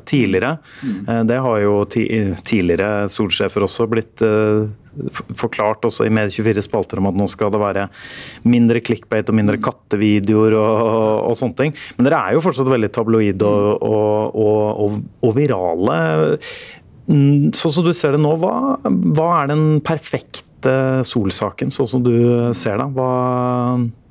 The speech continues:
Speaker 1: hva har den?
Speaker 2: Ah, eh, det var egentlig mange spørsmål i ett. Ehm, når,
Speaker 1: Du kan dele opp.
Speaker 2: <laughs> Takk, jeg velger å dele det opp i,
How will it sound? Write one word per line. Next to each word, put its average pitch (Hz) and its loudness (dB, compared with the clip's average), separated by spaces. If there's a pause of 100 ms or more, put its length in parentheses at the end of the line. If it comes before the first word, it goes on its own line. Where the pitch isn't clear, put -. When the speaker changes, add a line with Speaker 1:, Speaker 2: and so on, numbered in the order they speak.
(140)
Speaker 1:
hva 123 0
har 113 0
den? 131 -4 (1200)
Speaker 2:
Ah, 139 0 (160)
eh, 131 0
det 139 0
var 156 0
egentlig 139 -2
mange 120 0
spørsmål 107 -4
i 127 0
ett. - -12 (120)
Ehm, 123 -2 (500)
når, 127 2 (420)
Speaker 1:
Du 131 -2
kan 131 -2
dele 110 -2
opp. - -20 (340)
Speaker 2:
<laughs> 156 0
Takk, 190 -4
jeg 135 0
velger 120 0
å 117 -2
dele 110 -2
det 120 -4
opp 135 -10
i, 127 0